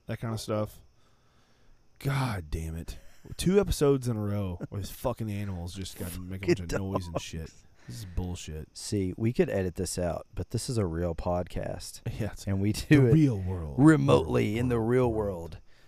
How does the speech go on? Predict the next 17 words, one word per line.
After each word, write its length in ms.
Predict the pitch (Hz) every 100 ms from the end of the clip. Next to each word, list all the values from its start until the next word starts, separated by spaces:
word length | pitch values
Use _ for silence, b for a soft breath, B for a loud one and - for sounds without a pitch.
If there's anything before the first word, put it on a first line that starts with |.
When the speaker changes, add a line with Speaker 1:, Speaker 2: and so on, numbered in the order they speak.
| b
Speaker 2:
So 180 | - 110
you're 140 | 135
gonna 200 | 147 123
hear 260 | 104 107 104
all 140 | 113
kinds 280 | 120 117 107
of 80 | 90
shit 240 | - 95
going 160 | 98 95
on 80 | 92
in 60 |
the 80 | 92
Speaker 1:
<laughs> 120 | 90
Speaker 2:
background. 440 | 92 - 92 87 -
Dogs 380 | 117 110 107
barking, 500 | - 120 113 120 117
gunshots. 1000 | 107 117 117 107 120 110 101 95 - -